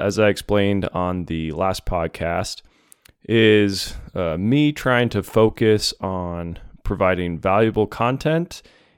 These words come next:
and trying to cut out all of the frivolous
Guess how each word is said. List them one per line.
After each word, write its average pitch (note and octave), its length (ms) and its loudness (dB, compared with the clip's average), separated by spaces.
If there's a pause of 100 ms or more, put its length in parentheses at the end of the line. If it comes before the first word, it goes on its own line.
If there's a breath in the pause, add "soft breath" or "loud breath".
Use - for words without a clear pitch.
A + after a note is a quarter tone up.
(140 soft breath)
and G#2 240 2
trying A2+ 300 0
to G2 60 -2
cut G#2 260 -2
out F#2 240 0
all G2+ 260 2
of F#2+ 140 -2
the F2+ 100 -2
frivolous A2+ 760 0